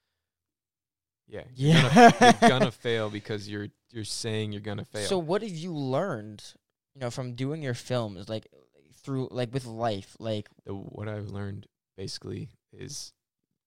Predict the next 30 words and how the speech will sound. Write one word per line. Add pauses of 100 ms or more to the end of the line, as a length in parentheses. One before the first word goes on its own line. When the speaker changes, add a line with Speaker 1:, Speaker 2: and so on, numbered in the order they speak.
Speaker 1:
you
do
what
you
have
to
do (180)
to
get (800)
to
the
point
you
need
to
be
at,
and
then
you
get
to
live
and
have
fun. (380)
Like, (640)
I'm
not
saying,